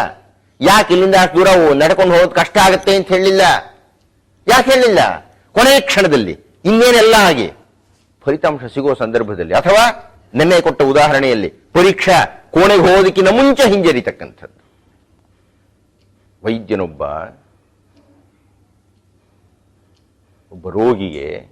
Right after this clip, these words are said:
ಶಸ್ತ್ರಚಿಕಿತ್ಸೆ ಮಾಡಬೇಕು ಅಂತ ತೀರ್ಮಾನ ಮಾಡಿದ. ಗೊತ್ತೂ ಆಯ್ತು,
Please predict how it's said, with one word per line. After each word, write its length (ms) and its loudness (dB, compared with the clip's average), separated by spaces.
ಶಸ್ತ್ರಚಿಕಿತ್ಸೆ 840 -6
ಮಾಡಬೇಕು 380 -2
ಅಂತ 120 -12
ತೀರ್ಮಾನ 360 -4
ಮಾಡಿದ. 240 -16
ಗೊತ್ತೂ 340 -2
ಆಯ್ತು, 240 -2